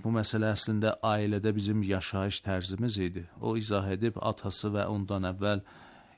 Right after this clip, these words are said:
İmam Xümeyni rəhmətullahi əleyh Fələstinin azadlığını və müstəzəflərin qalib olacağını müjdə ediblər. O, həmçinin Fələstin xalqına xətabən deyib, "Amerikada daxil, lənət olsun onlara ki, sizə qarşı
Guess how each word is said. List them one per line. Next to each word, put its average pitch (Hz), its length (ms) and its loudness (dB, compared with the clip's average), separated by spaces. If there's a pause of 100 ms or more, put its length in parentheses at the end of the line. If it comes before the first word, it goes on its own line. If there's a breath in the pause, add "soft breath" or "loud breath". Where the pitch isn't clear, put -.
(100)
İmam 117 280 2
Xümeyni 104 400 0
rəhmətullahi 92 760 -2
əleyh 98 160 0
Fələstinin 110 680 -2
azadlığını 95 800 -2
və 98 160 0
müstəzəflərin 98 800 -2
qalib 98 300 -2
olacağını 87 560 -2
müjdə 87 360 -2
ediblər. 95 320 -4 (600 loud breath)
O, 117 120 2
həmçinin 123 400 2
Fələstin 117 600 2 (180)
xalqına 110 380 0 (100)
xətabən 104 540 0 (500 soft breath)
deyib, 113 360 4 (160)
"Amerikada 117 680 2 (100)
daxil, 98 420 0 (120)
lənət 110 340 0
olsun 107 280 -2
onlara 101 380 0
ki, 101 140 -6
sizə 107 360 -2
qarşı 104 440 -2